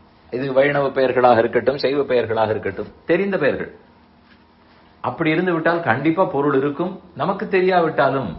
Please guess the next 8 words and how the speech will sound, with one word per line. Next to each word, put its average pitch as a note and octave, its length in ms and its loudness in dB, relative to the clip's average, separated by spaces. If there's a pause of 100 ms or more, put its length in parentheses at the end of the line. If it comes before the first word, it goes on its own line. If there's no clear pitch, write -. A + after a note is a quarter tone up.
(140)
ரெண்டு D3 200 0
நாட்களில் D#3+ 420 -2
கண்டுபிடித்து C3+ 380 -4
விடலாம். E2 280 -4 (1700)
ஆனால் D#3+ 260 0
நாம் D3+ 280 -2
ஏதாவது F#3 420 2 (140)
புதியதாக F3 500 2